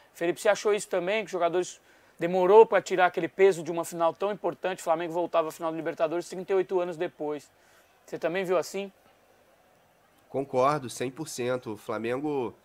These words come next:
Speaker 2: sentiu um pouquinho o peso, né, de você tá voltando a uma final de Libertadores contra uma grande equipe, o atual campeão. E aí você toma o gol logo no início, o, o time realmente sente. E você vê que o primeiro tempo quase não tem jogo, né? O Flamengo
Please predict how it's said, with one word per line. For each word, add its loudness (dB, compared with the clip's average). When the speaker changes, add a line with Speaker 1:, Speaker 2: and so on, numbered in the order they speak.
Speaker 2:
sentiu -6
um -4
pouquinho -6
o -8
peso, -4
né, -4
de -16
você -10
tá -6
voltando -6
a -6
uma -8
final -8
de -12
Libertadores -8
contra -10
uma -4
grande -4
equipe, -8
o -4
atual -2
campeão. -6
E -6
aí -2
você -10
toma -4
o -4
gol 0
logo -2
no -4
início, -6
o, -12
o -16
time -4
realmente -4
sente. -6
E -4
você -6
vê -6
que -6
o -10
primeiro -4
tempo -4
quase 0
não -8
tem -6
jogo, -4
né? -4
O -4
Flamengo -4